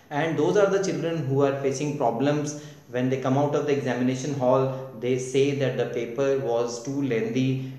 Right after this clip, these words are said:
it involved a lot of calculations. So if you are able to do these calculations in mind, obviously you will save a lot of time. Another small step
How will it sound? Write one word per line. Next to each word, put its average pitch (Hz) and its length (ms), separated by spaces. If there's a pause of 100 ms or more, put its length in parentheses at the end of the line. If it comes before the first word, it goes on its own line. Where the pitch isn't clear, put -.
(120)
it 131 200
involved 123 600
a - 100
lot 110 360
of - 180
calculations. 107 840 (220)
So 143 320
if 180 160
you 202 160
are 190 260 (300)
able 156 360
to 170 160
do 135 180
these - 300
calculations 135 720
in 127 180
mind, 127 540 (140)
obviously 143 880
you 123 140
will 131 180
save 127 480
a 113 80
lot 110 220
of - 160
time. 90 160 (1400)
Another 226 640
small - 840 (300)
step - 680